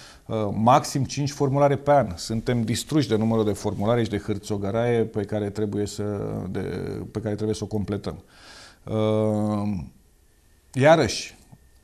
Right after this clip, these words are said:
prin programul de guvernare încercăm să eliminăm,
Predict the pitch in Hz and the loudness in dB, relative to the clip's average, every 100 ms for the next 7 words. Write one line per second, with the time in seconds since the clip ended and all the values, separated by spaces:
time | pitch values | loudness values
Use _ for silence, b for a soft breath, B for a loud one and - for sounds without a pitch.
0 | _ - 131 180 135 127 147 151 135 117 | _ 2 6 6 4 0 0 0 0 0
1 | 113 110 113 139 151 131 120 110 - 143 | -2 -2 0 0 2 0 -2 -4 -2 -2
2 | 147 147 135 127 131 127 120 110 147 180 | 0 2 2 4 2 0 2 2 2 2
3 | 190 | 0